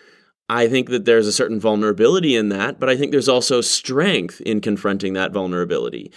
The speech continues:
in knowing that there's no code shifting to be had. You're going to the gym, you're in the change room, everybody can <laughs> tell you're gay right away. I feel like I respect my queer friends who present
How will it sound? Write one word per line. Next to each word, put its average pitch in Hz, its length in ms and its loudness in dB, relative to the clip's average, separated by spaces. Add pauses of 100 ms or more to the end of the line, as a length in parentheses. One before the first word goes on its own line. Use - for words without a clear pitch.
(180)
in 123 360 2
knowing 131 440 2
that 104 200 2
there's 110 340 2
no 127 220 6
code 135 320 2
shifting 110 420 2
to 104 120 -6
be 104 120 0
had. 139 380 -2
You're 107 100 -4
going 117 300 4
to 123 80 -2
the 110 100 -2
gym, 165 420 0 (160)
you're 104 120 0
in 107 180 0
the 110 80 0
change 151 360 0
room, 151 220 2 (200)
everybody 110 420 2
can 123 180 -6
<laughs> - 0 -
tell 135 220 2
you're 151 160 4
gay 185 380 2 (160)
right 123 260 4
away. 160 380 2 (320)
I 165 100 0
feel 170 180 0
like 151 380 2 (140)
I 151 140 2
respect - 1200 0 (460)
my 117 560 2
queer 135 380 4
friends 87 800 -2 (240)
who 107 420 4 (140)
present 117 760 2